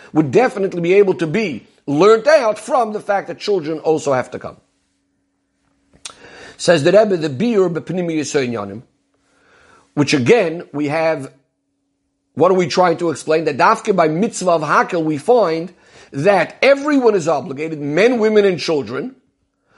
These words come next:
On the other hand, the chiyuv mitzvah is on the one who's gathering them, the melech or beis din. Says the Rebbe, we're going to understand this by first focusing on the words of the Rambam.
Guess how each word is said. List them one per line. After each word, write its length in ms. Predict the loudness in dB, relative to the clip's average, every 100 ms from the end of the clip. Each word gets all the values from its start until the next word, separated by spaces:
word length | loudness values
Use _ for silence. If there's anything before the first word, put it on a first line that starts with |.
| _
On 140 | -2 2
the 140 | 4
other 220 | 4 6
hand, 200 | 4 2
the 20 | -6
chiyuv 460 | -8 -2 -2 -2
mitzvah 520 | -4 -6 -6 -4 -4
is 320 | 0 0 -2 0
on 200 | 2 2
the 60 | 2
one 280 | 4 4
who's 200 | 4 -4
gathering 600 | 0 2 4 4 2 -2
them, 280 | -6 -8 -6
the 80 | -8
melech 640 | -4 2 2 2 -6 -4
or 160 | 2 2
beis 340 | 0 -8 -10
din. 220 | -14 -14 -16 _ _ _ _
Says 180 | -6
the 60 | 0
Rebbe, 220 | 2 4
we're 100 | 2
going 300 | 4 4 4
to 80 | 2
understand 500 | -2 -4 0 0 2
this 80 | -2
by 140 | -4
first 260 | -2 -4 2
focusing 420 | 0 2 -4 -4
on 100 | -4
the 60 | 0
words 220 | -2 -2
of 80 | -4
the 60 |
Rambam. 400 | -4 -6 -12 -16